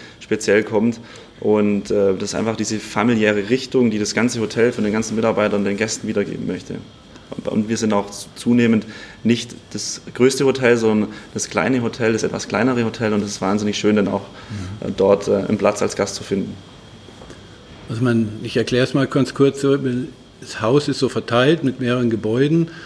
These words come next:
Speaker 2: Grand Hotel, äh, so kleine Villen in einem Waldgebiet, so etwas vorgelagert vor einer größeren Felswand. Ähm, Skigebiet sind hier natürlich gut und der Ort liegt etwas unterhalb. Ähm,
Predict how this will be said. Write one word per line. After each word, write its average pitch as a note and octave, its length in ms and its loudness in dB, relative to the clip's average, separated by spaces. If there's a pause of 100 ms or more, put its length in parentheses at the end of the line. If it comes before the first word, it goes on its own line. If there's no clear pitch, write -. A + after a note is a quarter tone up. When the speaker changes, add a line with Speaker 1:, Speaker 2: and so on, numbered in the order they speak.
(460)
Speaker 2:
Grand B2+ 240 0
Hotel, C#3 580 4
äh, B2 480 -4
so A#2 80 -6
kleine A#2 340 2
Villen E3 500 6
in B2+ 160 2
einem A#2+ 320 -4
Waldgebiet, D#3 1080 -2
so C#3+ 80 0
etwas A#2+ 380 -4
vorgelagert C#3 720 2
vor B2 240 -2
einer A#2 260 -4
größeren B2 440 0
Felswand. C#3+ 640 -2 (840)
Ähm, A#2+ 300 -6
Skigebiet D#3 800 2 (160)
sind C#3 220 -2
hier D3 180 4
natürlich C#3 400 -2
gut D#3 300 2
und A2+ 280 -2
der A2+ 120 -4
Ort A#2 280 -4
liegt A#2+ 200 -2
etwas A2+ 300 -2
unterhalb. C#3 560 2 (880)
Ähm, B2 640 4